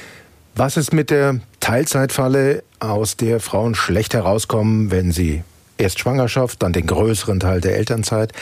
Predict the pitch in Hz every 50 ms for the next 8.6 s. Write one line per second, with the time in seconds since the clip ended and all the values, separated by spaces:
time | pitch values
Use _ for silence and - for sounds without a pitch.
0 | - - - - - - - - - - - 110 95 90 87 - 98 101 101 101
1 | 95 - - 110 98 95 95 90 - - 85 87 98 98 92 - - - 101 98
2 | 104 101 90 85 98 92 90 - 98 85 82 87 90 98 90 87 101 95 - -
3 | 101 - - - 104 95 92 85 117 143 180 202 202 220 233 175 143 135 131 127
4 | 123 113 101 127 110 117 131 143 156 151 135 - - - - - - - - 117
5 | 117 120 - 127 117 95 - 110 113 131 - - 120 110 98 - 117 90 85 92
6 | 85 87 95 101 135 190 202 - - - - 143 131 131 143 165 170 170 170 160
7 | 131 110 - 104 104 98 85 98 95 95 95 87 95 92 98 90 - - - 98
8 | 82 - - 120 110 127 123 - 117 117 - -